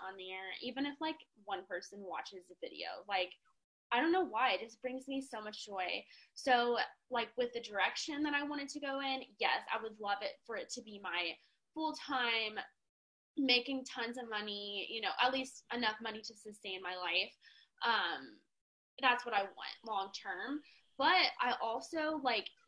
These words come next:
the best advice that I've gotten from, like, business owners and people that do have quite a bit more money than I do, um, they're always saying, "Don't put your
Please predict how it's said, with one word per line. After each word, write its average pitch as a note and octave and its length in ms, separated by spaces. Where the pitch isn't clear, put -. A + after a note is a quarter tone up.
the B3+ 220
best A#3 320
advice G3+ 500
that G3+ 100
I've F#3+ 220
gotten F3+ 460
from, G3+ 280
like, F3 160
business G#3+ 340
owners A3+ 540
and A3 120
people G#3+ 360
that F#3 340
do G#3 340
have F#3 180
quite G3+ 180
a G3 40
bit F#3 180
more F#3+ 160
money F#3 260
than F#3 120
I F3+ 160
do, F#3+ 340
um, G#3+ 240
they're G#3+ 200
always D4 440
saying, G#3 460
"Don't A#3+ 240
put - 180
your A3 120